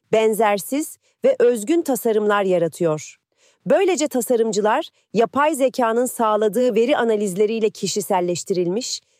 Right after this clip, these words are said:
ve yenilikçi tasarımlar sunabiliyor. Tabii ki veri bilimi alanındaki gelişmeleri de merak ettiğinizi düşünüyorum. Dil modelleri büyük veriyi analiz ederek işletmelere derin içgörüler sunuyor.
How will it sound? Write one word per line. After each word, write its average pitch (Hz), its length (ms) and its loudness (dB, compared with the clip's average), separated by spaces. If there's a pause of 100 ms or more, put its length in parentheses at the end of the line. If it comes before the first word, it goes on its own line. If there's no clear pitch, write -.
(120)
ve 214 80 2
yenilikçi 240 540 -2
tasarımlar 208 580 0
sunabiliyor. 160 800 -4 (600)
Tabii 302 300 0
ki 214 180 -4
veri 214 240 2
bilimi 214 320 0
alanındaki 185 680 0
gelişmeleri 202 600 0
de 294 80 -8
merak 208 380 0
ettiğinizi 202 480 -2
düşünüyorum. 165 580 -4 (480)
Dil 262 180 0
modelleri 185 600 0
büyük 220 280 -4
veriyi 180 300 0
analiz 185 380 0
ederek 175 380 0
işletmelere 190 720 -2
derin 202 240 0
içgörüler 202 580 0
sunuyor. 156 600 -6